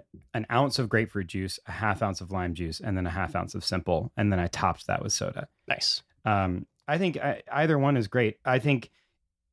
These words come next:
Speaker 1: one of the cool things about the Paloma is that you can kinda kill two birds with one stone and do a grapefruit soda that, like, you can get rid of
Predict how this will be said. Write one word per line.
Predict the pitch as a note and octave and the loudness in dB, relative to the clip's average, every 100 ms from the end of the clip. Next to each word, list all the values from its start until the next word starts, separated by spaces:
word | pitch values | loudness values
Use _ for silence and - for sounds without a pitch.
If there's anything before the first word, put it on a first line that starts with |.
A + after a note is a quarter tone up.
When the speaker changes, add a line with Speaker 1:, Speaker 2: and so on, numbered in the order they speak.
| - | -8
Speaker 1:
one | C3 C#3 | 0 2
of | D#3 | 4
the | C#3+ | 2
cool | C#3+ | 2
things | C3+ C3+ A2+ | 2 2 2
about | G#2 G#2 A2 | 2 2 2
the | A#2 | 0
Paloma | A2+ A2 A#2 B2 | 2 2 4 4
is | A2+ G#2 | 2 0
that | G#2+ C3 | 0 2
you | |
can | A#2 | 0
kinda | G#2+ G#2 G#2 | 0 2 0
kill | - F#2+ | 0 -4
two | - G#2+ | -2 -2
birds | F#2 F#2+ F#2+ | 0 -2 -2
with | G2+ | -4
one | F#2+ F2+ | -4 -4
stone | - C3 B2 | 2 2 4
and | A2+ A#2+ A#2 | 4 4 4
do | A2+ G#2+ | 4 2
a | |
grapefruit | G2+ G#2 A2 G2+ G2 | 2 0 -2 -4 -4
soda | - C#3 C3 G#2 F#2+ - _ _ _ A#2 | 2 4 6 4 2 -4 _ _ _ -2
that, | G#2+ G#2+ G#2 - _ _ _ _ - | 2 4 4 -2 _ _ _ _ -8
like, | D3 G#2 G2+ - _ | -2 -2 -2 -8 _
you | B2 | 0
can | A2+ | 2
get | A#2 B2 | 4 4
rid | A2+ A2 | 4 6
of | G2+ G2+ G2+ | 4 4 -2